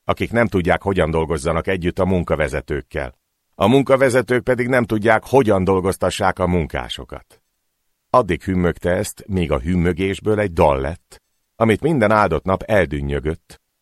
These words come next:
miközben az építkezés a gödörben elérte az utcaszintet, majd minden évszakban egyre magasabbra nőtt. Mostanra már majdnem elkészült az épület. Kezdettől fogva figyelte őket,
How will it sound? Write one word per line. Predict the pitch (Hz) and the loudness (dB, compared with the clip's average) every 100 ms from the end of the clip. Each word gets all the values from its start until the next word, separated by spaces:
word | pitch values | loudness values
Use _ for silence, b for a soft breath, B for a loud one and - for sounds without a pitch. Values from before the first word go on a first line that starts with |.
| _ | _
miközben | 135 131 107 120 | 0 0 2 2
az | 113 107 | 2 2
építkezés | 147 127 98 110 85 - | -2 -2 -2 -2 -2 -2
a | 92 | 0
gödörben | 85 85 87 90 95 | 2 2 2 2 -2
elérte | - 107 95 - 92 | 0 2 2 2 -2
az | 90 | -2
utcaszintet, | - - 85 - 73 67 76 - - _ _ - | -6 -4 -6 -4 -8 -6 -8 -10 -16 _ _ 0
majd | 135 117 | 2 4
minden | 131 151 120 | 2 2 2
évszakban | 117 107 - 95 92 98 - | 0 0 -2 0 0 -2 -2
egyre | 135 110 | -2 2
magasabbra | 90 76 69 - 69 65 | 2 2 -2 -6 -8 -8
nőtt. | 62 57 - - - _ _ _ _ _ _ _ | -10 -14 -20 -20 -20 _ _ _ _ _ _ _
Mostanra | 113 107 - 82 87 | 0 2 2 2 2
már | 90 87 | 2 2
majdnem | 87 120 95 85 | 4 4 4 2
elkészült | 76 71 69 - 71 73 | -2 -2 -6 -6 -6 -6
az | 67 | -8
épület. | 73 65 64 55 - - _ _ _ _ _ _ _ _ _ _ _ _ _ _ _ _ _ _ _ | -10 -10 -12 -16 -20 -20 _ _ _ _ _ _ _ _ _ _ _ _ _ _ _ _ _ _ _
Kezdettől | 143 143 104 98 - 90 | 2 2 4 2 2 0
fogva | - 87 78 | 2 0 0
figyelte | 76 87 78 76 73 | -2 -2 0 0 0
őket, | 71 69 65 67 - - | -2 -2 -4 -8 -8 -18